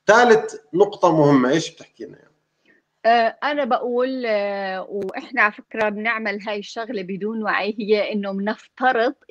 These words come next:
Speaker 2: إنه فاهمين الآخر. نفترض إني أنا، آه، أو ب-، يعني بنف-،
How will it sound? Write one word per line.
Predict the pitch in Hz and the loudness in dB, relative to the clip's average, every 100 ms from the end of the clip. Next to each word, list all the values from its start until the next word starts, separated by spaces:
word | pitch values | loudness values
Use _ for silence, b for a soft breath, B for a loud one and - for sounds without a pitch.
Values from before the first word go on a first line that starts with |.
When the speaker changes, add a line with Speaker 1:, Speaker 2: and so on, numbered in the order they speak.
| 202 | -8
Speaker 2:
إنه | 202 196 | -6 -6
فاهمين | 214 180 208 196 | -8 -8 -6 -6
الآخر. | 170 - - - - _ b b b b | -6 -8 -16 -18 -20 _ b b b b
نفترض | 220 226 - 302 285 262 254 | 0 0 0 2 4 2 0
إني | 240 226 214 233 | -6 -6 -8 -6
أنا، | 247 226 240 226 - | -4 -2 -4 -6 -8
آه، | 196 190 190 185 185 - | -6 -6 -4 -4 -6 -2
أو | - 226 202 220 - | 0 0 -2 -8 -10
ب-، | 190 185 202 190 185 - | -10 -8 -4 -2 -2 -4
يعني | - 180 185 | -6 -4 -4
بنف-، | 170 185 190 190 | -6 -6 -6 -8